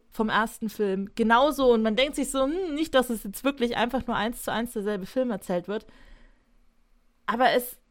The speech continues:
kriegt genau die richtige Kurve. Es ist einfach, oh, ich lieb's. Du kriegst, du kriegst immer mal diesen,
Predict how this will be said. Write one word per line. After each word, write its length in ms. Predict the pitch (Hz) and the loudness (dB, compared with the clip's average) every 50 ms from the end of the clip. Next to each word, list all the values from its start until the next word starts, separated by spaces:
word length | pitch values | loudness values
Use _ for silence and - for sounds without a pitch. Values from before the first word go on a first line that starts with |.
| _ - | _ -12
kriegt 320 | - - 302 320 320 - - | -2 0 0 0 0 -4 -4
genau 400 | 302 277 277 302 311 339 370 392 | -4 -2 0 0 2 2 2 2
die 120 | 370 339 | 2 0
richtige 460 | 320 339 320 - - 302 262 277 285 | 0 0 -4 -4 -4 -6 -4 -4 -6
Kurve. 580 | 285 - 302 311 320 294 214 202 185 185 233 - _ _ - | -6 -4 -2 -2 -2 -2 -2 -2 -2 -2 -4 -10 _ _ -6
Es 240 | 262 247 247 - _ _ _ _ _ - - - - - _ - | -6 -6 -6 -8 _ _ _ _ _ -20 -20 -20 -20 -20 _ -4
ist 340 | - 269 262 - - - - - | -4 -2 -2 -2 -8 -14 -12 -2
einfach, 680 | - 240 262 277 311 - - 285 277 277 269 - - - - - - | 2 2 2 2 0 -4 -2 0 0 0 -2 -6 -10 -16 -18 -16 -16
oh, 380 | 247 233 - - - - - - - _ _ _ _ _ _ _ _ _ _ _ _ _ | -16 -14 -14 -14 -16 -16 -18 -20 -20 _ _ _ _ _ _ _ _ _ _ _ _ _
ich 180 | - 240 240 - | -12 -10 -8 -2
lieb's. 280 | 254 294 294 262 - | -2 0 0 -2 -4
Du 80 | - 240 | -8 -6
kriegst, 380 | - - 294 285 - - - - - - - - - - - - - - - - - | -4 -4 -4 -4 -6 -14 -20 -20 -20 -20 -20 -20 -20 -20 -20 -20 -20 -20 -20 -14 -12
du 80 | 247 | -10
kriegst 260 | - - 277 269 277 - | -4 -2 -2 -2 -2 -4
immer 180 | 254 269 269 | 0 0 0
mal 180 | 262 262 254 214 | 2 2 0 0
diesen, 380 | 240 240 226 247 254 247 240 | 0 -2 -4 -4 -4 -6 -8